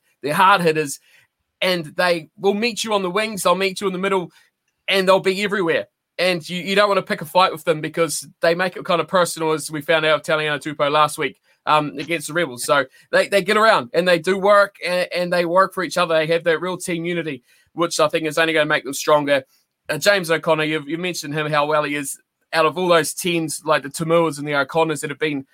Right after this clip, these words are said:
well, questionable with, with the not tens playing at ten, he's really grown into the role. I think it, he's been instrumental to this back line actually getting a little bit out of it. And you see guys like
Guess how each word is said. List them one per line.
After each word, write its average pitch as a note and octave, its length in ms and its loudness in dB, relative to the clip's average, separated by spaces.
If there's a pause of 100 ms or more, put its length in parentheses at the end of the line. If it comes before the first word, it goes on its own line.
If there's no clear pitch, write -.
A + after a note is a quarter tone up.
(640)
well, F#3 300 -2
questionable G3 640 0 (100)
with, E3+ 280 -6
with E3+ 180 -2
the D#3 160 2
not E3 240 2
tens E3+ 300 -4
playing F3 260 2
at - 140 -10
ten, F3 340 -2 (160)
he's E3+ 260 -6
really D#3+ 220 0
grown D3+ 300 4
into C#3+ 160 -6
the C#3 100 -4
role. C#3+ 300 4
I C3 80 4
think C#3+ 280 -6
it, C3 300 -4
he's D3+ 220 -6
been C#3+ 380 -2 (180)
instrumental D#3 580 -4
to D3+ 100 -8
this C3+ 120 -6
back D3+ 260 0
line C#3 180 2
actually C#3 300 -6
getting C#3+ 300 -4
a B2+ 40 2
little D3 180 0
bit B2+ 120 0
out C#3 160 4
of B2+ 80 -2
it. - 140 0
And C#3 100 -4
you B2 140 -10
see F3 160 0
guys D#3 320 4
like D3 200 2